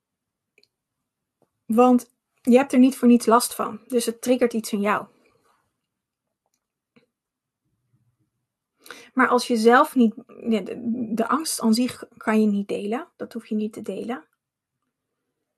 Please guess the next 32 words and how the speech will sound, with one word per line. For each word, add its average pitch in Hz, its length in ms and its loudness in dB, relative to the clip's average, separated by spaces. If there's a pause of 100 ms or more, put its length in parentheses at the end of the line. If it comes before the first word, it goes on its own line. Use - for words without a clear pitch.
(380)
Ehm, 208 920 -10 (1600)
dus - 100 -20
het 254 180 -8
is, 247 240 -6
het - 140 -20
is, 247 300 -8 (120)
ja, 220 340 -4 (120)
je, 240 260 0
je 254 180 -4
gaat 262 240 0
niet 311 280 6
om 277 160 0
met 233 100 4
de 233 60 -2
angst 226 220 0
van 220 80 -2
anderen. 247 260 2
Dat 247 120 -4
mag 226 160 -2
je - 120 -10
bij 214 140 -2
hun 277 160 2
laten. 233 500 -4
Maar 220 120 -4
het 214 100 -10
is 226 120 -10
dus 214 200 -8
s-, - 220 -16 (100)
s-, - 200 -14
jezelf 247 600 4
steviger 247 600 -2
maken. 214 440 -6